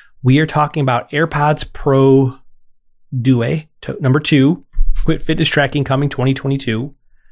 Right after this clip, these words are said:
and then the regular AirPods three to launch later this year.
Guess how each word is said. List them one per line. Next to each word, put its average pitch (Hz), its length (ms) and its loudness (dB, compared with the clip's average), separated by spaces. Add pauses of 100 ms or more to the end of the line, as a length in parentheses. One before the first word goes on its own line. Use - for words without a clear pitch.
(320)
and 127 120 2
then 117 260 0 (100)
the 127 100 -2
regular 127 360 2
AirPods 107 500 -2
three 123 560 0 (520)
to - 140 -4
launch 113 360 0
later 120 400 0
this 110 240 2
year. 101 340 -2